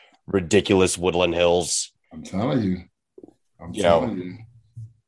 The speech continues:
Speaker 2: When you say, when, once you say, once you say Mount Rushmore of Woodland Hills, I,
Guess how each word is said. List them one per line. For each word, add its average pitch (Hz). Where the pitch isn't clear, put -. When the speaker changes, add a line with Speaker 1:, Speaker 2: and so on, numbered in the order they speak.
Speaker 2:
When 95
you 104
say, 117
when, 120
once 120
you 151
say, 147
once 135
you 160
say 139
Mount 120
Rushmore 127
of 98
Woodland 127
Hills, 151
I, 95